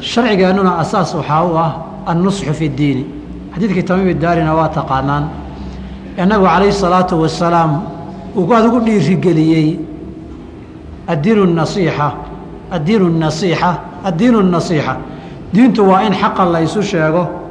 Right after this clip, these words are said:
xumahana la iska reebo, si daacadnimo ana wax la isugu sheego. Yay u tahay haddii la yidhina, Allahna nasiix iyo daacad bay u tahayoo, xaqiisa yaan cid kale laga siin. Waxaanu ahayna yaan lagu sheegin weeye.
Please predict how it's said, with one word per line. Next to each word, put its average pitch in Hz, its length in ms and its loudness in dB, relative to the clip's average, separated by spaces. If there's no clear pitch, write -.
xumahana 185 420 2
la 156 160 0
iska 165 260 -2
reebo, 143 400 0
si - 220 -4
daacadnimo 180 680 2
ana 175 300 2
wax 160 220 0
la 156 140 0
isugu 160 340 0
sheego. 139 420 0
Yay 226 180 6
u 247 120 6
tahay 214 240 4
haddii 202 320 6
la 208 100 6
yidhina, 196 540 4
Allahna 208 460 4
nasiix 196 420 -2
iyo 175 140 0
daacad 160 400 0
bay 170 100 0
u 202 140 2
tahayoo, 175 500 2
xaqiisa 220 460 2
yaan 180 240 2
cid 208 160 -4
kale 165 220 2
laga 165 220 2
siin. 143 340 -2
Waxaanu 185 440 4
ahayna 170 420 2
yaan 160 260 2
lagu 156 180 0
sheegin 147 420 0
weeye. 123 240 -2